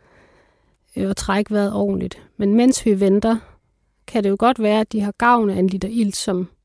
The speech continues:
A M K-lægen kunne ordinere. Det kan prøves, og så kan det vurderes efter nogle minutter, om patienten har rettet sig en lille smule. Det er en mulighed. Det er en mulighed i nogle regioner. Det er ikke sikkert, det er en mulighed i alle regioner.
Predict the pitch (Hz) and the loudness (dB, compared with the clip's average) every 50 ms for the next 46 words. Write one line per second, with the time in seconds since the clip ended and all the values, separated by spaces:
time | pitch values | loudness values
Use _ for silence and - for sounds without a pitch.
0 | _ _ _ - 214 185 185 - 233 220 208 208 202 180 180 185 185 - - 214 | _ _ _ -4 -4 -4 -2 0 0 2 2 2 2 0 -2 -2 -4 -6 -6 -4
1 | 208 180 - 185 185 190 190 185 180 180 - _ _ _ _ _ _ _ _ _ | -4 -2 -2 -2 0 0 0 0 -2 -4 -8 _ _ _ _ _ _ _ _ _
2 | _ - - - 226 - 208 190 - - - 208 202 202 208 233 277 294 - - | _ -10 -6 -4 -4 -4 -4 -6 -8 -4 -2 0 0 2 2 0 0 -2 -2 -4
3 | - 208 - - 220 - 233 208 202 185 185 190 190 233 233 208 208 - 214 214 | -6 -6 -6 -6 -4 -4 -2 -2 -2 -4 -4 -4 -2 0 0 0 -2 -2 -4 -6
4 | - - - 190 190 - 208 196 180 185 185 185 196 208 214 214 262 262 240 - | -6 -6 -6 -8 -6 -6 -6 -4 -2 -2 0 0 0 0 0 0 0 -2 -2 -4
5 | _ _ _ _ _ _ - 208 202 202 233 220 - 226 220 214 202 208 196 185 | _ _ _ _ _ _ -6 -4 -4 -2 -2 -2 0 0 2 2 0 0 -2 -4
6 | 185 180 180 180 - 226 233 - - 190 185 196 196 208 220 247 247 - - 208 | -4 -4 -4 -4 -4 -4 -4 -4 -4 -4 -4 -4 -4 -2 -4 -4 -4 -4 -2 -2
7 | 202 196 196 208 220 - - - _ _ _ _ _ _ _ _ _ _ _ _ | -2 -2 -2 -4 -6 -8 -10 -18 _ _ _ _ _ _ _ _ _ _ _ _
8 | _ _ _ _ _ _ _ _ _ _ - 262 247 240 233 233 240 247 269 294 | _ _ _ _ _ _ _ _ _ _ -2 2 2 4 4 6 6 6 6 4
9 | 285 254 220 180 - - - - _ _ _ _ _ _ _ _ _ _ _ _ | 4 2 0 -2 -4 -6 -12 -20 _ _ _ _ _ _ _ _ _ _ _ _
10 | _ _ _ _ _ _ _ _ _ _ _ - 240 233 233 240 247 262 277 262 | _ _ _ _ _ _ _ _ _ _ _ 0 2 4 6 6 6 6 6 4
11 | 247 226 214 226 220 208 196 214 220 240 269 294 269 247 202 196 - 220 220 220 | 4 2 0 0 -2 0 0 2 4 4 4 4 4 2 0 -2 -2 0 0 2
12 | 220 202 190 180 190 240 226 233 247 247 - - - 240 - 262 262 - - 214 | 2 2 0 0 0 0 0 0 0 -2 -2 -4 -4 -2 -2 -4 -6 -2 -2 0
13 | 202 202 208 208 208 226 240 226 214 190 185 202 233 233 226 233 262 262 - 180 | 0 0 0 0 2 2 0 0 0 -2 -2 -4 -2 -2 0 2 2 0 0 -4
14 | 185 - 196 202 196 202 208 208 196 | -6 -6 -6 -6 -6 -6 -8 -10 -12